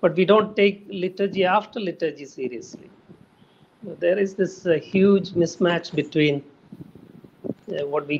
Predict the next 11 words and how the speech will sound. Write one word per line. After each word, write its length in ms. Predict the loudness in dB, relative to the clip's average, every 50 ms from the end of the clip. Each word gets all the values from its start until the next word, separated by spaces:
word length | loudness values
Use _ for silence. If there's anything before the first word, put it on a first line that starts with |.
| -6 -2
talk 560 | 2 6 6 6 6 4 0 -10 -16 -16 -16 -18 _ _ _ -20 -20 -20 _ _ _ -20 -20 -20 -20
and 160 | -20 -18 -10 -6
what 220 | -6 -6 -6 -6
we 340 | -4 -4 -4 -4 -6 -10 -14 -16 -16 -12
live 280 | -8 -4 -2 2 4
out. 440 | 6 6 6 4 0 -8 -18 -20 -20 -20 -20 -20 -20 -20 -20 -20 _ _ _ -20 -20 -20 -20 -20 -20 -20 -20 -20 -20 -18
Uh, 140 | -14 -12 -8 -6
this 200 | -6 -6 -4 -6
is 100 | -4 0
what 260 | 2 2 2 4 4
I, 280 | 4 4 4 2 -2